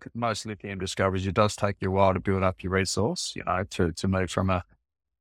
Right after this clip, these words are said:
a ten million ton, twenty million ton resource to a fifty plus million ton resource. It doesn't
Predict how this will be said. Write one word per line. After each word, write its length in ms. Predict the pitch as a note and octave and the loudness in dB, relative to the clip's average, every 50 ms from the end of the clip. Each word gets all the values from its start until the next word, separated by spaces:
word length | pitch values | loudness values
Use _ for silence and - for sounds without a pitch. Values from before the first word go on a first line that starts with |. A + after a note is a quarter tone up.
| _ | _
a 80 | - G#2 | -14 -12
ten 320 | - - - A#2 G#2+ G#2 | -8 -2 0 2 2 2
million 300 | G#2 G#2 G#2 G2+ G2+ F#2+ | 0 -2 -2 -2 -2 -4
ton, 320 | - - G#2 G#2 G2+ G2+ G2 | 0 0 2 2 2 0 0
twenty 280 | - - A2 G#2 G2+ | 0 0 0 0 0
million 280 | G2 G2+ G2 G2+ G2 F#2+ | 0 -2 -2 -2 -2 -4
ton 240 | - - G#2 G2+ G2 | -2 -2 -2 -2 0
resource 480 | G2 G2 G2 - - G#2 G2+ G2 - | -2 -2 -2 -2 -2 -2 -2 -4 -4
to 100 | - - | -4 -6
a 60 | G2+ F#2+ | -6 -4
fifty 320 | - A#2 G#2 - - G2+ | -4 -6 -6 -4 -6 -8
plus 320 | - - B2 G#2+ - - | -2 2 2 2 2 0
million 260 | - G2+ F#2+ F#2+ F#2+ F2+ | -4 -4 -4 -4 -6 -4
ton 200 | - G#2 F#2 F#2 | -4 -2 -2 0
resource. 460 | F#2+ G2 G2 - - F#2 F#2+ - - | 0 -2 -2 -4 -4 -8 -8 -6 -8
It 100 | F2 - | -4 2
doesn't 280 | A#2+ A2 G2+ G#2+ G2 | 2 2 2 2 -4